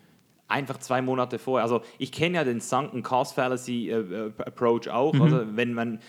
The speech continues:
Speaker 1: aber du hattest ja jetzt nicht, so wie du mir das jetzt erzählt hast, hattest du ja jetzt nicht wirklich einen guten Grund dafür, oder was war denn so der Grund?
Speaker 2: Ja, der Grund war einfach,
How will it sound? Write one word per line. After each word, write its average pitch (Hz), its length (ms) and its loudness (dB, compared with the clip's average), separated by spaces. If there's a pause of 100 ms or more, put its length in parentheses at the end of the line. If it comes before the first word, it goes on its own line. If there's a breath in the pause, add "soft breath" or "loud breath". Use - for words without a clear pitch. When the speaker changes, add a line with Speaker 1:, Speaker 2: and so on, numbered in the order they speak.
(120 loud breath)
Speaker 1:
aber 120 100 2
du 131 80 4
hattest 151 260 0
ja 156 60 4
jetzt 127 140 0
nicht, 147 240 -6
so 135 180 -2
wie 139 80 2
du 139 80 -4
mir 131 140 -2
das 120 100 -4
jetzt 120 160 -6
erzählt 135 260 -2
hast, 123 140 -4
hattest 123 280 -6
du 131 40 2
ja 113 60 2
jetzt 113 160 -4
nicht 127 120 -10
wirklich 120 220 -8
einen 110 80 -8
guten 123 260 -12
Grund 120 380 -4
dafür, 95 260 -8
oder 92 140 -6
was 117 160 -2
war 127 100 0
denn 117 140 -2
so 101 100 -4
der 92 120 -8
Grund? 147 80 2
Speaker 2:
Ja, 160 80 8
der 160 180 4
Grund 196 260 2
war 156 80 -2
einfach, 175 360 -2